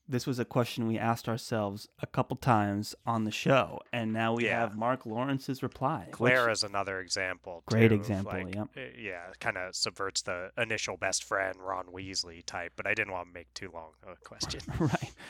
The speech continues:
Speaker 1: It was a question that we had speculated on, and, and this is, like, uh, reasons why we liked the series, whether it was intentional or not, we weren't sure. And here's Mark Lawrence's reply. Uh, "It's certainly not a case of having sat down,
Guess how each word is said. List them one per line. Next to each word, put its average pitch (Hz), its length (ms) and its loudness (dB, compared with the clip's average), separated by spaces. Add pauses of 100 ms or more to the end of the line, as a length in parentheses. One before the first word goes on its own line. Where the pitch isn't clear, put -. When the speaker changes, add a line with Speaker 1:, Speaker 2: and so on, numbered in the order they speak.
(240)
Speaker 1:
It 151 60 6
was 131 160 4
a 127 60 6
question 185 500 4
that 127 160 10
we 139 100 10
had 135 100 8
speculated 113 720 6
on, 110 400 6
and, 104 300 0
and 110 280 4
this 120 180 4
is, 143 80 -2
like, 110 200 0
uh, 120 120 2
reasons 131 480 6
why 117 180 6
we 113 140 2
liked 117 260 6
the 131 80 4
series, 110 420 6
whether 113 220 8
it 104 80 6
was 107 120 4
intentional 110 520 4
or 113 80 4
not, 185 240 8
we 123 100 2
weren't 110 220 0
sure. 185 380 4 (380)
And 117 380 6
here's 147 280 6
Mark 143 200 10
Lawrence's 147 400 8
reply. 160 400 4 (560)
Uh, 90 220 -4 (440)
"It's 139 180 6
certainly 220 360 10
not 160 220 10
a 139 60 10
case 123 380 8
of - 180 0
having 120 280 10
sat 135 380 4
down, 113 380 4